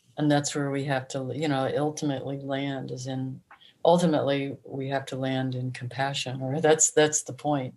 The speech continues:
you know, or not, it's not even a point. It's more like a circle. You know, I don't, I don't know. I think about it a lot, you know, because I,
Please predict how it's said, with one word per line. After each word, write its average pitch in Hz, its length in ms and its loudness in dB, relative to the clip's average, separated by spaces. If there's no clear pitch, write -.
you 139 200 -4
know, 131 160 2
or 135 100 2
not, 147 200 6
it's 147 140 0
not 196 200 6
even 170 220 0
a 127 80 -2
point. 147 500 0
It's - 120 -8
more 143 120 2
like 139 180 0
a 139 60 -6
circle. - 520 -4
You 135 140 -6
know, 120 240 -4
I 147 140 8
don't, 202 300 8
I 185 140 8
don't 190 180 6
know. 180 200 8
I 147 120 6
think 160 240 -4
about 147 280 4
it 139 140 -4
a 135 80 -2
lot, 139 500 2
you 139 140 -6
know, 131 140 -4
because 131 320 -6
I, 117 140 2